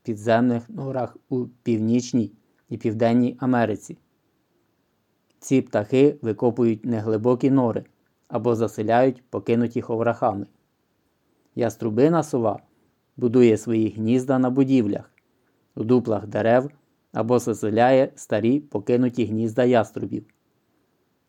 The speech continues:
Сова визначає місце знаходження здобичі, вловлюючи найслабший шурхіт. Впіймавши тваринку,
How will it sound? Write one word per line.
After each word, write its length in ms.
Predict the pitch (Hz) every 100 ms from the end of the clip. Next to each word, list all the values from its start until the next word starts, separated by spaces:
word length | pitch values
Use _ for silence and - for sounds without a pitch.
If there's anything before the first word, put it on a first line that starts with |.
| _ _
Сова 340 | - 123 143
визначає 580 | 139 127 127 - 127 113
місце 340 | 113 117 135
знаходження 640 | 120 120 127 117 110 107 98
здобичі, 600 | 101 120 143 139 - - _ _ _ _
вловлюючи 680 | - 117 123 113 110 104 110
найслабший 640 | 104 98 - 117 117 143 123
шурхіт. 560 | - 135 107 107 - _ _ _ _ _ _ _ _ _ _ _
Впіймавши 800 | _ - 127 135 135 107 131 107 -
тваринку, 640 | _ 110 113 151 156 117